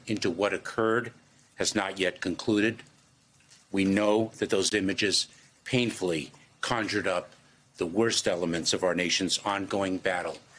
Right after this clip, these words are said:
against systemic racism. We have been swift and thorough in our response. First, we immediately contacted the Office of Inspector General and launched an investigation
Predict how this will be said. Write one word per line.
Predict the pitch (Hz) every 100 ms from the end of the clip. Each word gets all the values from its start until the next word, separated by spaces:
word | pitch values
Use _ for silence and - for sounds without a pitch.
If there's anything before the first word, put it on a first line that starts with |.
| - -
against | 98 - 85 -
systemic | 87 - 98 80 78 - - - -
racism. | 87 80 76 - - - - _ _ _ _ _ _ - _ _ _ _ _ -
We | 110
have | 92
been | 104
swift | 82 - 127 135 - - - - _ _ _ _ _ -
and | 98
thorough | - 113 87 82 78 -
in | 87
our | 90
response. | 85 82 - 92 76 - - -
First, | - 123 120 113 - - - _ _ -
we | 92
immediately | 95 104 107 95 92
contacted | - 107 - 113 - 95
the | 87
Office | 90 101 95 92 -
of | - 85
Inspector | 80 - 101 - 90
General | - 104 110 117 113 - - - -
and | 92 92
launched | 101 107 - 104
an | 90
investigation | 87 82 92 - 85 104 101 - 110